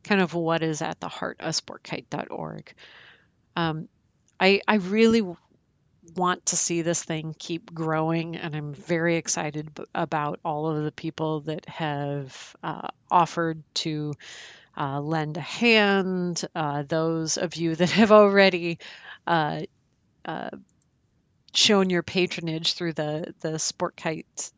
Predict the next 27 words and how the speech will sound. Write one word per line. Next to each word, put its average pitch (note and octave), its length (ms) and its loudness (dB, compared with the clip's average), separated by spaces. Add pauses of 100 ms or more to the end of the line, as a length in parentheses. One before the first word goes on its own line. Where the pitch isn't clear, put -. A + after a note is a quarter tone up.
uh, D3 320 -6
Buy D#3+ 280 -2
Me D#3+ 180 -2
a D#3 80 -2
Coffee D#3 560 -6
thing, D#3 420 -4
and D#3+ 160 -8
that D#3+ 140 -4
would D#3+ 100 -8
be D#3+ 140 -4
Morton, D#3 640 -6
Alan, D#3 400 -4
and D#3 220 -6
George. D3+ 500 -6
A D#3 120 -6
big E3+ 260 -2
shout D#3+ 260 -2
out D#3 240 -6
to E3 100 -6
you D#3+ 60 -6
guys. D3+ 420 -6
Thank D#3 260 -10
you D#3+ 180 -8
so, - 920 -2
so, - 680 0
so - 360 -6
much. D3+ 460 -10